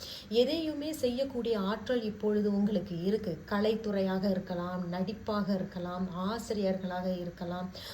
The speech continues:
ஒரு வரைகிறது, மேக்கப் ஆர்டிஸ்ட், அ, டீச்சர்ஸ், ஆர்டிஸ்ட், இந்த மாதிரியான சில விஷயங்களை ரொம்ப கிரியேட்டிவா எடுத்து வைக்கக்கூடிய ஒரு நேரம் தான் இந்த நேரம்.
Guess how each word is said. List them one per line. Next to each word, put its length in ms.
ஒரு 220
வரைகிறது, 800
மேக்கப் 480
ஆர்டிஸ்ட், 580
அ, 160
டீச்சர்ஸ், 640
ஆர்டிஸ்ட், 580
இந்த 300
மாதிரியான 680
சில 320
விஷயங்களை 640
ரொம்ப 380
கிரியேட்டிவா 680
எடுத்து 380
வைக்கக்கூடிய 800
ஒரு 200
நேரம் 480
தான் 180
இந்த 240
நேரம். 380